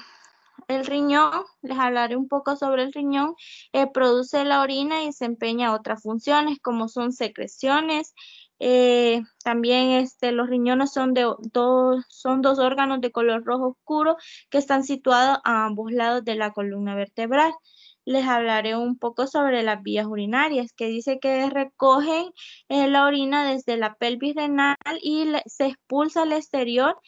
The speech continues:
y están formados por un conjunto de co-, de conductos que son uréteres,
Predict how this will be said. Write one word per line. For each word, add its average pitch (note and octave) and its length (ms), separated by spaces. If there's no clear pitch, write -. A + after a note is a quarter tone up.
y C4+ 140
están C#4 300
formados C4+ 420
por C#4 160
un C4+ 100
conjunto C#4 600
de D#4 140
co-, - 240
de A#3+ 360
conductos B3 800
que B3+ 140
son C4 280
uréteres, C#4 680